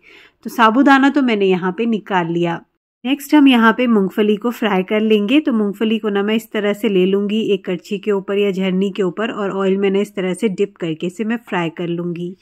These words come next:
तो मूंगफली फ्राई करने का ये बहुत ही ईजी मेथड है। इससे क्या होता है ना, मूंगफली ओवरकुक नहीं होती और बहुत आसानी से आप इसे ऑयल में से निकाल सकते हैं।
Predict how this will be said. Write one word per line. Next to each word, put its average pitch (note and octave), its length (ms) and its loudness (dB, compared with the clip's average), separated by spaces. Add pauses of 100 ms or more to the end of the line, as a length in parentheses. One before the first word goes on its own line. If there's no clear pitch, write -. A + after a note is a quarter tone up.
(480)
तो F#3+ 60 -6
मूंगफली G#3 400 4
फ्राई C4+ 280 2
करने A3+ 360 0
का A#3 100 -4
ये A#3 160 0
बहुत G3 360 -2
ही A3+ 80 -2
ईजी G3 300 0
मेथड G#3 420 0
है। G3+ 120 2
इससे G3 280 -2
क्या G#3+ 160 -2
होता G3 220 0
है G3 60 -2
ना, G#3 100 -2
मूंगफली G3+ 440 0
ओवरकुक F#3+ 540 -2
नहीं A3+ 180 0
होती A3 320 -2
और G#3+ 180 -4
बहुत G#3 340 0
आसानी F#3+ 420 0
से F#3+ 140 -6
आप E3+ 200 -4
इसे G#3 180 -4
ऑयल F3+ 240 0
में F3 140 0
से A#3+ 180 -6
निकाल F3+ 380 -4
सकते E3+ 360 -12
हैं। F3+ 240 -6